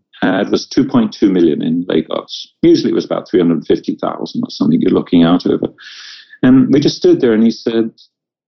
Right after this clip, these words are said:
"You know, pe-, people associate me with this, crowds and miracles, and, but, but I'd swap it all for one soul." And right then I thought, "That's why I'm working with you. That's why these five years are fine."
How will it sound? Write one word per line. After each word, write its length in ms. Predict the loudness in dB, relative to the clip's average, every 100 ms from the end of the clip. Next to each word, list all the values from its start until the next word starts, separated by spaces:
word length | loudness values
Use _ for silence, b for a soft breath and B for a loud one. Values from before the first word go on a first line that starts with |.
| _ _ _ _ _ _ _ 0
"You 120 | 2
know, 300 | 4 4 2 _ _ _ _ -4
pe-, 120 | -2
people 340 | 0 0 2
associate 720 | 0 0 0 0 2 0 2
me 180 | 2 4
with 180 | 4 2
this, 240 | 0 -2
crowds 760 | -8 -8 -6 -4 -4 -2 -4 2
and 140 | 4
miracles, 600 | 4 4 4 0 0 0
and, 160 | 2 0 B B B _
but, 160 | -2 0
but 200 | 0 0
I'd 160 | 0
swap 300 | 0 -4 -2
it 80 | 0
all 260 | 2 2 2
for 140 | -2
one 200 | -2 -2
soul." 440 | -4 -2 -2 -2 -10 _ _ _ _ b b _
And 140 | 2
right 240 | 4 2 2
then 220 | 2 2
I 100 | 0
thought, 380 | -2 -2 -2 -2
"That's 220 | -4 -2
why 120 | 0
I'm 120 | 0
working 360 | 0 -2 -4 -4
with 160 | -2 -2
you. 300 | -4 -6 -6
That's 260 | -6 -4 -4
why 260 | -2 -2
these 220 | 0 0 0
five 300 | 0 0 0
years 300 | 0 -2 -6
are 60 |
fine." 540 | -6 -2 -2 -2 -6